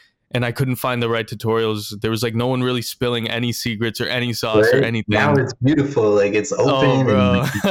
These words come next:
Speaker 2: and
Speaker 1: <laughs> It's actually insane how much information, it's endless now. Um,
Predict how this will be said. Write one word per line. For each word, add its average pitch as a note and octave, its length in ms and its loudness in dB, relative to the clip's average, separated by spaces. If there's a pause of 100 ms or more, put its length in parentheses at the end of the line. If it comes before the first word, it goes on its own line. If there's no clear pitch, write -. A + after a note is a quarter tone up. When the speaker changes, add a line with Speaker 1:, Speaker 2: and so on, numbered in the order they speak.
(180)
Speaker 2:
and - 240 0
Speaker 1:
<laughs> B2 200 -2 (500)
It's D3+ 320 -2
actually D#3+ 520 -2
insane D3 480 -2
how C3 200 0
much C3+ 260 -2
information, A#2+ 640 -2
it's A#2 180 -2
endless B2+ 540 -2
now. G#2+ 400 -4 (640)
Um, G#2+ 580 -2